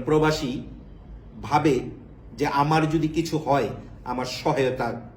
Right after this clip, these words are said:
যে করবে সে হচ্ছে আমার দূতাবাস। কিন্তু দূতাবাসী যখন নিরুপায় হইয়া দিনের পর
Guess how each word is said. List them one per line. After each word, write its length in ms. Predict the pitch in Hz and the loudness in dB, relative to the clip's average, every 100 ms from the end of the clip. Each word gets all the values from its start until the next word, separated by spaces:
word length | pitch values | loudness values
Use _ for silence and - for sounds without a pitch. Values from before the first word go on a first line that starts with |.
| - - | -16 -4
যে 140 | 135 | -4
করবে 440 | - 139 120 104 76 - | 0 0 0 -2 -6 -12
সে 200 | - 160 | -2 0
হচ্ছে 300 | 127 120 - | 0 -2 -8
আমার 180 | 107 98 | -8 -8
দূতাবাস। 400 | 107 110 92 - - - - - | -8 -8 -8 -10 -16 -18 -12 -6
কিন্তু 180 | 139 | -2
দূতাবাসী 640 | 131 - 165 202 196 185 190 | 0 2 6 8 8 6 6
যখন 360 | 185 180 170 120 - - | 6 6 6 2 -2 -4
নিরুপায় 720 | 135 165 208 240 - 196 185 | 2 6 8 6 6 6 8
হইয়া 420 | 139 156 147 104 - - | 8 6 6 4 -2 -2
দিনের 340 | 135 185 202 160 | 2 8 8 8
পর 260 | 170 160 | 4 4